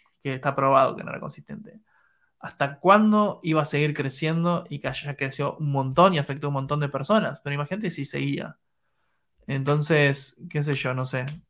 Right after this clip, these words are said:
Es un poco, un poco así como lo veía, como lo veo. Quizá creció demasiado, alcanzó demasiado para lo que era. También es otra forma de verlo, ¿no?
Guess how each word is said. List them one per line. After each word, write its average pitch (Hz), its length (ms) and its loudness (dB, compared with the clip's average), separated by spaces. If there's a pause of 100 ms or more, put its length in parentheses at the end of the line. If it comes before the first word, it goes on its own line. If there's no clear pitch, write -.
Es 147 120 -12
un 131 120 -4
poco, 139 440 0
un 143 100 -2
poco 143 180 2
así 139 160 -2
como 143 160 2
lo 131 140 4
veía, 143 580 0
como 139 200 -2
lo 139 100 2
veo. 139 120 0
Quizá 143 220 4
creció 170 280 4
demasiado, 170 680 10
alcanzó 147 400 4
demasiado 170 640 4
para 147 140 4
lo 139 120 0
que 147 240 2
era. - 260 -4 (440)
También 147 340 0
es 151 120 -4
otra 143 160 -2
forma 143 280 2
de 135 80 0
verlo, 139 300 0
¿no? 190 300 -4